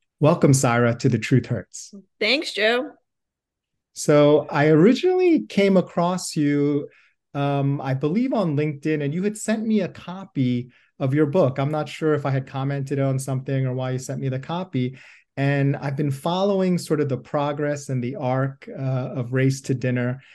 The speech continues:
Speaker 1: And I must say, maybe in the last month or two, it seems like there's been a lot of tremendous, uh, activity and growth.
Speaker 2: Yeah, that's right. I mean, our book came out on November one,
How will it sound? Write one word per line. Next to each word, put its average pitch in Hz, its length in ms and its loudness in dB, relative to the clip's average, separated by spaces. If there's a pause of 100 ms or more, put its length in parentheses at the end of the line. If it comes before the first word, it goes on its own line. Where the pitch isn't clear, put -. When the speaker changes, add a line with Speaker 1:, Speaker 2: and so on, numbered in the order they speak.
(220)
Speaker 1:
And 143 80 -2
I 151 80 0
must 180 320 0
say, 190 240 2
maybe 160 280 0
in 165 80 0
the 139 120 -2
last 156 480 -6
month 151 280 2
or 220 80 4
two, 285 220 0
it 170 80 0
seems 208 260 0
like 160 140 -2
there's 147 180 -4
been 143 140 0
a 135 80 0
lot 147 340 0
of 139 120 -4
tremendous, 131 680 -4
uh, 120 240 -8
activity 120 540 0
and 107 140 0
growth. 104 260 -6 (560)
Speaker 2:
Yeah, 180 280 0 (260)
that's 170 180 -4
right. 143 240 0
I 190 60 -4
mean, 185 100 -2
our 180 100 2
book 208 200 -2
came 196 160 -2
out 165 160 0
on 170 100 -2
November 160 380 0
one, 156 460 -4